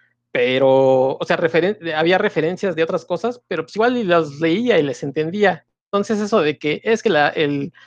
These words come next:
el personaje tiene muchas, este, mucha historia y no le vas a entender, o si le entras a hoy un título de Avengers, no le vas a entender,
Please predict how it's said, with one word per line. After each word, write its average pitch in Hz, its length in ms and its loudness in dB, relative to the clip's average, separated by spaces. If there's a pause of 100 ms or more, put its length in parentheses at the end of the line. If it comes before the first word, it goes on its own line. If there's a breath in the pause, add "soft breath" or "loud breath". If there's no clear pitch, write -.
(260 soft breath)
el 165 100 -8
personaje 180 460 -2
tiene 180 280 0
muchas, 165 500 -2
este, 117 600 -10 (360 soft breath)
mucha 175 280 0
historia 165 480 2
y 139 160 -4
no 160 140 2
le 175 80 4
vas 175 140 0
a - 20 -2
entender, 156 640 -4
o 135 240 -4
si - 120 -4
le 156 120 2
entras 175 320 -2
a 143 220 0
hoy 170 240 2
un 170 100 -2
título 156 400 -2
de 135 160 0
Avengers, 160 500 2
no 160 80 -2
le 156 60 -4
vas 156 180 -4
a 185 40 -6
entender, 185 440 -4